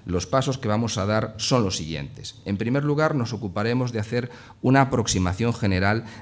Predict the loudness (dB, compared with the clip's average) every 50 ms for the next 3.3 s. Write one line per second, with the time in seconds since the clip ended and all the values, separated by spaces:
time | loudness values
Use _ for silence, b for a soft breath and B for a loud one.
0 | B B -2 0 2 2 2 4 4 4 4 4 2 2 2 2 2 2 2 2
1 | 2 2 2 2 2 0 0 0 0 0 0 -2 -2 -4 -4 -4 -4 -4 -6 -4
2 | -2 0 0 2 2 0 -2 -4 -4 -6 -6 -6 -6 -8 -8 -8 -6 -4 -4 -4
3 | -6 -8 -10 -12 -14 -16